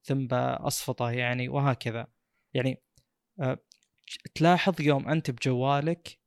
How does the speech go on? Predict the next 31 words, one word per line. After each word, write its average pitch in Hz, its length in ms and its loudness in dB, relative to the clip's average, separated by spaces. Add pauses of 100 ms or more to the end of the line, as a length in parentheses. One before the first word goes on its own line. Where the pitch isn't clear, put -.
(200)
مثلا 127 280 -4
الجوال 147 340 0
يشتغل 160 300 0
طول 190 180 2
الوقت، 127 460 -2 (560)
آه، 127 140 0
ويصير 123 440 -2
ستاند 160 360 2
باي 135 220 2
إذا 135 100 0
حطيته 120 460 -6
مثلا، - 540 -12 (480)
آه، - 140 -8 (260)
يعني 135 340 -4
حطيته 135 320 -2
بجيبك 120 420 -4
ولا 120 120 -4
حطيته 120 280 -6
بأي 120 120 -4
مكان، 120 340 -8 (340)
ثم 160 140 2
ترجع 135 420 2
له 123 220 0 (360)
وهو، 143 540 -2
وهو 151 260 4
ستاند 143 420 0
باي 147 200 2
يستقبل 131 480 0
إشعارات 123 640 2
ومدري 123 240 -2
وشو. 127 380 -4